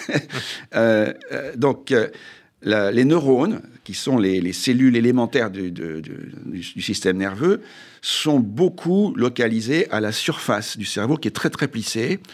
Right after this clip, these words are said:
Donc, il y en a à peu près, au total, quatre-vingts, quatre-vingts millions de, de, de neurones. Euh, euh, mais, euh, il y en a aussi au centre du cerveau. Mais ces, ces régions qui sont à,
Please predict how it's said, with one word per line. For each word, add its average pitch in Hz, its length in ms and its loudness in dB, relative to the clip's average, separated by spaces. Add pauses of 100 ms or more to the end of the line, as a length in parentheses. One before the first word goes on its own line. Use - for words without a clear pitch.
(240)
Donc, 98 220 -2
il 101 40 0
y - 20 2
en 98 80 0
a 120 80 2
à 127 60 0
peu - 120 -8
près, 123 320 2
au 87 80 -4
total, 120 400 0
quatre-vingts, 110 500 -2
quatre-vingts 95 800 -4 (100)
millions 101 300 -6
de, 85 160 -4
de, 62 220 -8
de 90 200 -4
neurones. 101 500 0 (480)
Euh, 90 840 -2 (320)
euh, 92 880 -4
mais, 120 440 2
euh, 98 320 0 (800)
il 107 120 0
y 110 40 6
en 107 40 6
a - 20 2
aussi 104 200 0
au 90 80 2
centre 131 360 -2
du 92 100 -6
cerveau. 101 420 -4 (460)
Mais 143 80 -2
ces, 180 380 2
ces - 420 -2
régions 143 420 2
qui 123 120 -4
sont 104 480 0
à, 90 100 0